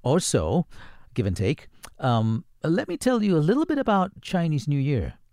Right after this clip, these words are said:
It's a twelve-year cycle, and each year is represented by an animal. So last year was the year of the tiger, and this year is the year of the rabbit. So, if you meet someone who is older than you,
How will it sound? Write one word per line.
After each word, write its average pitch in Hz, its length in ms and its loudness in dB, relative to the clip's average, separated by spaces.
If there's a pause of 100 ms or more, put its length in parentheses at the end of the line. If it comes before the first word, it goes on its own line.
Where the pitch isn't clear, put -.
(460)
It's - 160 -2
a 175 60 -2
twelve-year 240 640 0
cycle, 127 560 -2
and 147 180 0
each 233 300 -4
year 175 160 2
is 143 320 -4
represented 127 680 -2
by 110 440 0
an 147 100 -2
animal. 117 440 0 (500)
So 151 200 2
last 127 440 2
year 104 240 0
was 95 300 0
the 113 120 -2
year 80 220 0
of 92 100 -4
the 139 80 0
tiger, 220 460 0 (420)
and 107 140 0
this - 240 -2
year 175 400 2
is 143 200 0
the 151 120 0
year 104 240 0
of 113 100 -2
the 127 120 2
rabbit. - 420 -4 (520)
So, 277 360 0 (240)
if 156 160 0
you 302 120 4
meet 247 220 2
someone 147 380 0
who 117 180 0
is 92 240 -4
older 170 300 2
than 151 180 2
you, 87 300 -2